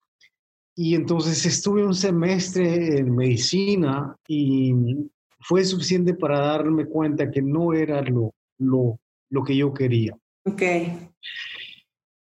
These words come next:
Speaker 1: Y al mismo tiempo, siempre fue una persona, además de disciplinada, muy inquieta.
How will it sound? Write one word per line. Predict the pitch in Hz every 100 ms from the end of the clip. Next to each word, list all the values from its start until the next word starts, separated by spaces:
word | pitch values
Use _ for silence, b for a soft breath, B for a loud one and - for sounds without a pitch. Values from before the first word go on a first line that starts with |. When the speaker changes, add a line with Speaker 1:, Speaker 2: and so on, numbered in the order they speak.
| 190
Speaker 1:
Y | 175 160 156 151 151 156 - - - _ _ _ _ _ _ _ _
al | 151 160
mismo | 160 185 190 185
tiempo, | 185 185 185 175 139 139 160 208 - - _ _ -
siempre | - - 233 220 208
fue | 180 185
una | 190 185
persona, | 165 123 165 165 160
además | 143 151 170
de | 175
disciplinada, | 131 139 - 135 156 170
muy | 147 143 147
inquieta. | 147 131 127 - 143 131 127